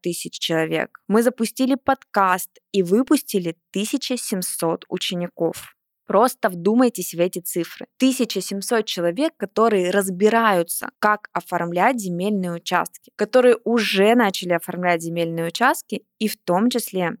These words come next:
зарабатывать в этой сфере. В сфере, о которой еще два года назад вообще никто не знал. Согласитесь, круто?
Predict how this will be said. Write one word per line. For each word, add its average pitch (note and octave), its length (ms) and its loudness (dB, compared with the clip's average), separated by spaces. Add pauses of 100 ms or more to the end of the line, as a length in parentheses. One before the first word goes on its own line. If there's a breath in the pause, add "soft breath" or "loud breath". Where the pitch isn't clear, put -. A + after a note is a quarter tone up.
зарабатывать E3 720 -2
в E3+ 40 -4
этой E3+ 200 -2
сфере. - 540 -6
В - 60 -12
сфере, C4 800 4
о F#3+ 120 0
которой B3 420 2
еще B3 220 -2
два A#3 420 4
года G#3 360 2
назад F#3+ 400 0
вообще C4 640 -2
никто C4 400 0
не A#3 160 2
знал. G#3 540 2 (100)
Согласитесь, F#3+ 680 -4
круто? B3 380 0